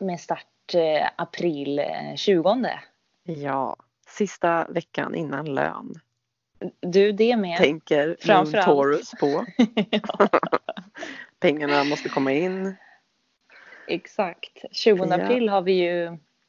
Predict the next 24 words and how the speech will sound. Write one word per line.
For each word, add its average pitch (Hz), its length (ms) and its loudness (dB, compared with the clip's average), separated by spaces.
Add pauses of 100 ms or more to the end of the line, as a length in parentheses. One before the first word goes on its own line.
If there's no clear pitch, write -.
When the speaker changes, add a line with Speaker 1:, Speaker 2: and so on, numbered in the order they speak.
(220)
Speaker 1:
många 196 300 -2
kopplingar 170 420 -8
till. 165 300 -6 (800)
Speaker 2:
Ja, 185 160 4
berätta. 294 340 -2 (800)
Speaker 1:
Jag 170 200 0
tänker 165 280 -2
på, 156 540 -2 (1120)
eh, 160 580 -6 (560)
jag 190 160 -2
tänker 190 320 -2
på 185 100 2
att 180 80 2
det 165 60 -2
är - 20 -16
Hitlers 160 420 0
födelsedag. 151 760 2 (560)
Speaker 2:
Bland 190 120 0
Speaker 1:
Någonting 165 180 4
jag 156 120 4
Speaker 2:
annat. 180 160 4
Speaker 1:
älskar 180 400 2
att 180 80 -2
nämna. 180 540 -4